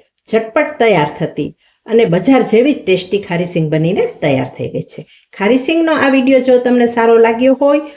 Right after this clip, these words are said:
તો આ વીડિયોને તમારા સંબંધીમાં અને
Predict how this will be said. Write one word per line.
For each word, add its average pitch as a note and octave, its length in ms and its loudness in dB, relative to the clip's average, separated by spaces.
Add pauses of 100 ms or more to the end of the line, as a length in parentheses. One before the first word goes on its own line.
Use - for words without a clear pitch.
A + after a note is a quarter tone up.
(180)
તો A3+ 60 -4 (160)
આ A#3+ 120 2
વીડિયોને D#3 440 0 (300)
તમારા G#3+ 400 0
સંબંધીમાં B3 680 2 (260)
અને G3 140 -2